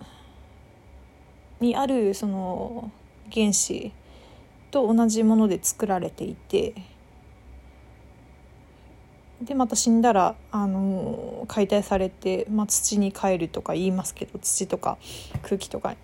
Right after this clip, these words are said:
水になってるので、なんか、なんか共同体みたいに思えるんですよね。あの、私も、その他の他人、あの、他の人間も他人も、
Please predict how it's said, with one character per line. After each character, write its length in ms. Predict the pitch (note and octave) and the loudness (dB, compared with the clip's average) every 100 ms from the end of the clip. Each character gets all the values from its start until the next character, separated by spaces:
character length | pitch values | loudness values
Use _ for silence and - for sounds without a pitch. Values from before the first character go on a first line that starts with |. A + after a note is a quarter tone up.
| - | -4
水 240 | G3 F#3+ | -2 0
に 100 | F#3+ | 0
な 120 | F#3 F3 | -4 -8
っ 20 | |
て 460 | - - - - - - - - - - - - - - - G#3 | -12 -14 -12 -12 -14 -20 -20 -20 -20 -20 -20 -20 -20 -20 -20 -10
る 220 | G#3+ A3 | -2 -2
の 160 | G3 F3+ | -2 -6
で、 300 | G3 - - - - - - - - - - | -8 -8 -10 -20 -20 -20 -20 -18 -16 -16 -6
な 100 | C#4+ | -6
ん 60 | D4+ | -2
か、 200 | G#3 - - - - | -2 -4 -14 -18 -8
な 60 | B3 | -6
ん 20 | |
か 100 | - | -6
共 300 | - D4 E4+ | 0 6 8
同 220 | F4+ F4+ | 10 8
体 180 | F4 F4 | 8 4
み 100 | E4+ | 4
た 100 | D#4 | 2
い 40 | |
に 80 | G3 | 4
思 260 | E3+ G3+ G3+ | 4 4 4
え 80 | F#3+ | 2
る 100 | E3+ | 0
ん 60 | |
で 80 | - | -6
す 100 | - | -6
よ 80 | - | -6
ね。 220 | - - - - - - | -8 -10 -16 -20 -20 -12
あ 180 | G#3+ G3 | -4 -4
の、 480 | F3+ F3+ F3 - A3 - G3 - - | -4 -8 -10 -10 -14 -16 -16 -16 -4
私 440 | G#3+ G#3 G3 - | -2 0 -2 0
も、 360 | G3 F#3 F3+ E3+ - - - - - | 0 0 -2 -4 -8 -18 -20 -20 -10
そ 160 | - | 2
の 60 | A3 | 4
他 220 | A3+ G3+ | 4 0
の 120 | F3+ G#3 - A3 G#3+ - - - | -2 -10 -14 -12 -12 -12 -18 -4
他 120 | G#3 | 0
人、 380 | G3 G3 G3 - - - F#3+ - G3+ - G#3+ | 2 2 0 -6 -20 -20 -20 -12 -12 -10 -6
あ 120 | G3 | -2
の、 260 | F#3+ F#3+ - | -2 -4 -4
他 160 | G#3+ | -4
の 100 | F3+ | -4
人 220 | F3+ F#3+ G3 | -2 0 2
間 220 | F3 E3+ | 0 -4
も 140 | E3+ | -8
他 140 | - F#3 | -6 -6
人 220 | F#3 F3 | -4 -6
も、 200 | E3+ - | -6 -8